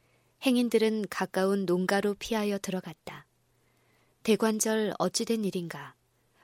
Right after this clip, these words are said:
모든 사람의 마음과 입에서 그런 의문들이 새어나왔다. 마치 태풍이 땅에 몰려올 것처럼, 만물의 종말이 다가올 것처럼 보였다.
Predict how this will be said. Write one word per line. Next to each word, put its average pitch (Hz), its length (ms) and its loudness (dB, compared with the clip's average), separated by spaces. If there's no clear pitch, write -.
모든 190 320 4
사람의 190 460 -2
마음과 180 500 0
입에서 160 560 -4
그런 185 280 -2
의문들이 180 640 0
새어나왔다. 190 840 -6
마치 190 520 0
태풍이 214 500 -2
땅에 214 400 0
몰려올 190 480 2
것처럼, 151 600 -6
만물의 185 480 0
종말이 196 480 -2
다가올 208 400 -2
것처럼 156 460 -6
보였다. - 560 -10